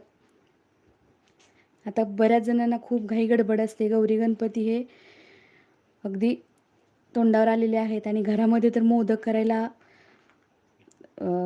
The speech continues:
ज्यावेळेस आपण उकडीचे मोदक बनवायचे, त्या उकडीच्या मोदकासाठी खूप वेळ लागतो. बऱ्याच आपल्या गृहिणी जॉब करत असतात,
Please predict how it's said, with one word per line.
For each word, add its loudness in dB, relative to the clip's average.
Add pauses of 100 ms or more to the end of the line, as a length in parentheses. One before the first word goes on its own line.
(220)
ज्यावेळेस 0
आपण 0
उकडीचे 0
मोदक 2
बनवायचे, -2
त्या -4
उकडीच्या -2
मोदकासाठी -4
खूप -4
वेळ 2
लागतो. -6 (400)
बऱ्याच 2
आपल्या -4
गृहिणी 0
जॉब 2
करत -2
असतात, -6